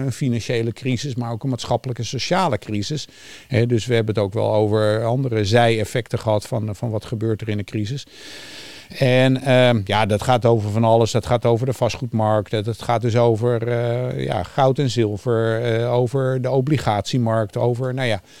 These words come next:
dus heel veel zaken. En, en natuurlijk ook een heel belangrijk historisch stuk, hè, eh, dat je, dat je ziet dat we ook een soort verschuiving gaan krijgen,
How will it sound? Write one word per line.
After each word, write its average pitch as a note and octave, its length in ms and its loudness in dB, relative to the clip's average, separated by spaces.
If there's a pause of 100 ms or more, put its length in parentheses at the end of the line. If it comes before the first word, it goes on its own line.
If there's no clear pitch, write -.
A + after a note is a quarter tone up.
(160)
dus G#2+ 140 2
heel C#3+ 300 8
veel C3 100 4
zaken. C#3 320 6
En, C#3+ 100 0
en C#3+ 260 0
natuurlijk E3+ 320 4
ook D#3 180 4
een D3 100 0
heel C#3+ 300 4
belangrijk C3 580 4 (320)
historisch F#3 720 6
stuk, - 380 0 (360)
hè, C3 280 2 (140)
eh, A2 80 -2
dat A2+ 180 -2
je, C3+ 100 -4
dat A#2+ 180 0
je B2+ 80 0
ziet C#3+ 240 0
dat B2+ 180 2
we C3 80 0
ook A#2 240 0
een A#2+ 100 -2
soort A#2 280 -4
verschuiving C#3 680 2
gaan A#2 120 -6
krijgen, A2+ 560 0